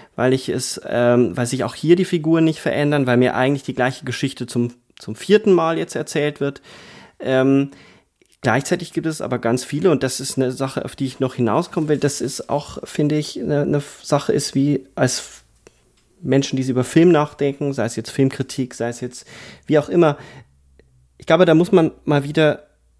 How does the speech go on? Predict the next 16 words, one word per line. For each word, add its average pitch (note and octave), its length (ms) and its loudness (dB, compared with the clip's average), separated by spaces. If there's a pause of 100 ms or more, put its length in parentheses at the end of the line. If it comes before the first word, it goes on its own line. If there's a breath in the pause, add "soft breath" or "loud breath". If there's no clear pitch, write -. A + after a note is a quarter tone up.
(680)
diskutieren, F#3 560 4
mit C#3+ 100 4
welchen D3 220 2
Begriffen C#3 680 2
arbeitet D3+ 440 2
man C3+ 160 2
eigentlich, A#2 340 2
was D3 160 -2
ist D3+ 60 -2
eigentlich C3 240 2
gutes C3+ 280 -6
Erzählen, B2+ 480 2
was A#2 140 -2
ist D#3+ 140 -6
überhaupt D3 340 -4
Erzählen? A2 580 0